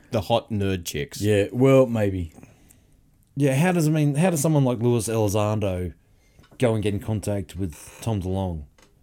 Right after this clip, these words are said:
Speaker 2: That, that's what I mean.
Speaker 3: Yeah, this
Speaker 2: So explain who Louis,
Speaker 3: So
Speaker 2: uh,
Speaker 3: Louis Elizondo, El-,
Speaker 2: Yep.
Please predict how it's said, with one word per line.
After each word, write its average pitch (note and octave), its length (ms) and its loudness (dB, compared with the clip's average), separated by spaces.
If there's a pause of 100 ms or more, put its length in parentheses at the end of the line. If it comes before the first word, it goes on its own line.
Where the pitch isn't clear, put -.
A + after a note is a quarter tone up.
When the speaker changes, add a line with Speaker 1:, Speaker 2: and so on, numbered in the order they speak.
(360)
Speaker 2:
That, A2 240 -4
that's - 320 -4
what A#2 140 2
I G#2 40 0
mean. A2+ 280 2 (680)
Speaker 3:
Yeah, A2+ 360 -8
this C3+ 320 -2
Speaker 2:
So F#3 120 6
explain F3+ 460 4
who F3 200 4
Louis, D3 380 6 (560)
Speaker 3:
So D#3 360 6
Speaker 2:
uh, - 40 4
Speaker 3:
Louis F3+ 360 6
Elizondo, A2+ 880 2
El-, A2 800 0
Speaker 2:
Yep. G#2+ 240 0